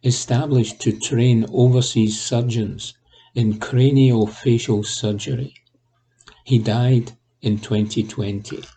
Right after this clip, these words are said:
Report by Anne Fotheringham. Evening Times, February twenty-one.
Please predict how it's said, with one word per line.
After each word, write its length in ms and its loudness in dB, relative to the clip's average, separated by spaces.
Report 580 0
by 500 -4
Anne 500 -2
Fotheringham. 880 -4
Evening 480 2
Times, 680 -2
February 680 0
twenty-one. 960 -2